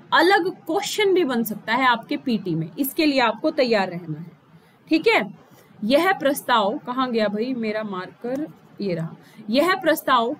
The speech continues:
लोकसभा एवं राज्यसभा दोनों में पेश किया जा सकता है, पीटी लिख लेना। दे देगा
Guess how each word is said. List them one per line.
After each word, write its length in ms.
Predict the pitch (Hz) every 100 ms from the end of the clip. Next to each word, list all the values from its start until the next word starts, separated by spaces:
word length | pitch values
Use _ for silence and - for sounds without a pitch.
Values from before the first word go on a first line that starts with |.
| 233
लोकसभा 800 | 254 330 381 - 233 247 226 -
एवं 280 | 262 311 277
राज्यसभा 800 | 240 233 269 285 247 220 202 -
दोनों 340 | 185 247 247 254
में 140 | 262
पेश 220 | 262 262
किया 220 | - 285 254
जा 160 | 254
सकता 300 | 262 262 -
है, 120 | 285
पीटी 320 | 277 226 220 226
लिख 200 | 226 262
लेना। 260 | 247 277 - - - - - 202
दे 180 | 302 359
देगा 440 | 381 285 285 -